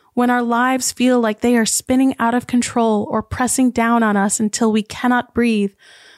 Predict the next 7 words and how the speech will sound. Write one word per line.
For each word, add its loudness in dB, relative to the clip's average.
when 2
we're 0
a 0
mess, 2
we're 2
not 2
alone. 0